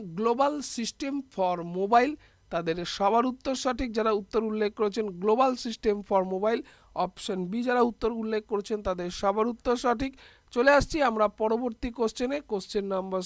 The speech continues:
সেভেন। প্রদত্ত সমীকরণে স্টার স্থানে কি বসবে? আমাদের এখানে দেওয়া আছে, কি দেওয়া আছে, আমরা এই অঙ্কটা করবো। তাহলে স্টার স্থানে আমাদের কি কি বসবে সেটা আমরা এখানে ক্যালকুলেশন করে আমরা দেখে নিই, যাতে করে আমাদের এই ক্যালকুলেশনটা করতে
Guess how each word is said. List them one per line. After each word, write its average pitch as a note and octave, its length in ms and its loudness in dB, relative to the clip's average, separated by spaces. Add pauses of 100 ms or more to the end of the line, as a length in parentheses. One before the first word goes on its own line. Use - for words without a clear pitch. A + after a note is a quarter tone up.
সেভেন। A3+ 220 -2 (480)
প্রদত্ত C#4 400 2 (160)
সমীকরণে A#3+ 600 4 (420)
স্টার A#3+ 340 6 (120)
স্থানে A#3+ 280 4 (180)
কি D4+ 100 2 (120)
বসবে? - 340 -6 (600)
আমাদের A3 320 2
এখানে A3+ 300 -2
দেওয়া A3 300 8
আছে, D4+ 180 -2 (480)
কি C#4 100 2 (100)
দেওয়া B3 220 8
আছে, D4 140 -2 (120)
আমরা G#3 200 0
এই G#3 80 4
অঙ্কটা A3 280 -2 (140)
করবো। B3 220 2 (100)
তাহলে A#3+ 260 0
স্টার B3 340 6
স্থানে C#4 320 0
আমাদের C4 220 -2 (100)
কি C#4 160 0
কি D4+ 140 -2
বসবে A#3 260 -2 (120)
সেটা A3 240 -2
আমরা A3 200 -2
এখানে A3 260 -4
ক্যালকুলেশন G3+ 540 -4
করে G#3 200 -2
আমরা G3 200 -4
দেখে A3+ 240 -2
নিই, C#4+ 100 -6 (440)
যাতে A3 260 0
করে A#3+ 120 0 (120)
আমাদের G#3 240 -2 (140)
এই F#3 140 -2
ক্যালকুলেশনটা F3+ 600 -8
করতে F3 240 -12